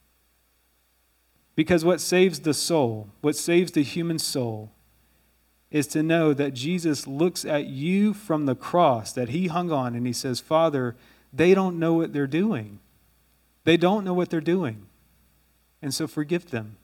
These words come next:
Cover them with my blood." That, y'all, that's when the atonement, the atonement means that Jesus' blood covers your sins.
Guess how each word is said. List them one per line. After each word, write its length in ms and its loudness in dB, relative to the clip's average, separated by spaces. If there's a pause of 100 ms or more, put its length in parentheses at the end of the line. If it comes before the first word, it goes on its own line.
(1300)
Cover 340 2
them 300 -6 (160)
with 180 -4
my 160 -2
blood." 480 -4 (2750)
That, 260 4
y'all, 180 8
that's 420 4
when 140 0
the 160 6
atonement, 680 0 (880)
the 140 6
atonement 500 2
means 280 2
that 140 0
Jesus' 500 -6
blood 360 0
covers 400 -2
your 100 -4
sins. 600 -10